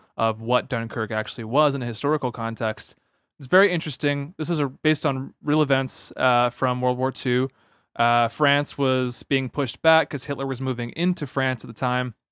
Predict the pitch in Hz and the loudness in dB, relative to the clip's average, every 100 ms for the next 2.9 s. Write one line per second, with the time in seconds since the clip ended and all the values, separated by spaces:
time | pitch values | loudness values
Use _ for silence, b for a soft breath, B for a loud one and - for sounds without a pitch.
0 | _ _ _ - - 143 131 135 127 123 | _ _ _ -20 -8 -4 2 2 2 0
1 | 131 127 113 - 117 - 131 120 110 135 | -2 -4 -4 -4 -4 -4 -6 -4 -4 -4
2 | 117 - 104 143 147 135 147 131 | -4 -6 -6 -2 -2 0 0 0